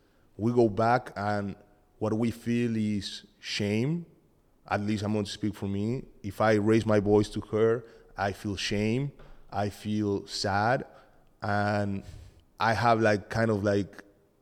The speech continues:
the voice of God telling me, like, "That's not right." But the only reason I have that voice in me now is because I allow him into my life. I've been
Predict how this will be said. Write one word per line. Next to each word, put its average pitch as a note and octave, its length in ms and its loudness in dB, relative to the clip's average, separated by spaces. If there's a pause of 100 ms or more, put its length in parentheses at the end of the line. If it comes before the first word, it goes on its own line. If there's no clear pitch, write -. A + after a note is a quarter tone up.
(220)
the G#2 160 -4
voice A2 480 2
of G2+ 240 0
God G#2+ 300 2
telling A2 340 0
me, G2+ 100 -2
like, F#2+ 300 0 (520)
"That's G#2+ 300 -2
not G2 200 -4
right." F2+ 280 -8 (420)
But G2+ 200 -2
the A#2 120 4
only D#3 180 6
reason C#3 320 8
I B2 60 6
have A#2 260 4
that A2+ 240 6
voice A#2+ 240 4
in A2 140 -2
me A2 120 -2
now A2+ 380 0
is G#2 140 -6
because G#2 600 0 (440)
I G#2+ 140 4
allow G#2 360 6
him G2+ 340 -4
into G2 260 -4
my F#2 140 -2
life. F2+ 340 -2 (440)
I've G2 260 0
been G2+ 440 0